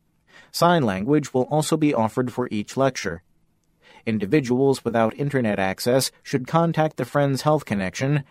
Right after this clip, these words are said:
at seven three two, seven one eight, zero five zero five.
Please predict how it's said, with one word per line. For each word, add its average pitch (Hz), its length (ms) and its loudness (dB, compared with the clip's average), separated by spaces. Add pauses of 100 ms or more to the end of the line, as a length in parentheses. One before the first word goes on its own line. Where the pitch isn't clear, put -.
(140)
at 101 200 -6
seven 110 400 -2
three 107 260 -2
two, 165 400 2 (240)
seven 110 400 0
one 104 260 0
eight, 165 240 0 (460)
zero 147 380 4
five 127 440 2
zero 110 340 2
five. 90 440 -2